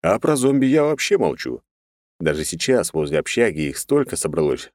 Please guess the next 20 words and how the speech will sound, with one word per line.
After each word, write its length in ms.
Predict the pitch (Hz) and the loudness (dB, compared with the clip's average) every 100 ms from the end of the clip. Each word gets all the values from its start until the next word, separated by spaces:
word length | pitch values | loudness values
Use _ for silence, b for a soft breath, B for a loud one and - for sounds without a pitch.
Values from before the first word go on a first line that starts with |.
| _ | _
что 100 | 98 | -4
моё 180 | 85 87 | -2 -2
сердце 420 | - 101 87 - | -2 -2 -4 -12
трепещет 640 | - 85 104 107 85 80 | -10 -6 0 0 0 -4
от 120 | 85 | -4
радости. 580 | - 107 76 64 - 57 - _ _ _ _ _ _ | 0 0 0 -4 -8 -10 -12 _ _ _ _ _ _
Не 100 | 101 | 0
надо 380 | 139 143 127 123 | 2 2 2 2
искать 360 | 113 - 113 | 0 -2 -2
их 140 | 104 - | -4 -6
по 120 | 110 | -6
городу, 500 | 113 135 113 69 65 | 0 2 2 0 -6
сиди 420 | - 85 90 120 | -6 -6 -2 -2
себе 280 | 104 95 98 | -2 -2 0
на 100 | 87 | 0
балконе 720 | 76 76 - 117 104 92 71 _ _ _ | 0 -2 0 2 2 2 -2 _ _ _
и 80 | - | 0
отстреливай 680 | 170 - - 135 131 113 104 | 0 0 0 2 4 2 2
своё 240 | 101 95 | 2 4
удовольствие. 760 | 95 92 92 90 85 80 73 | 4 2 2 0 -2 -2 -2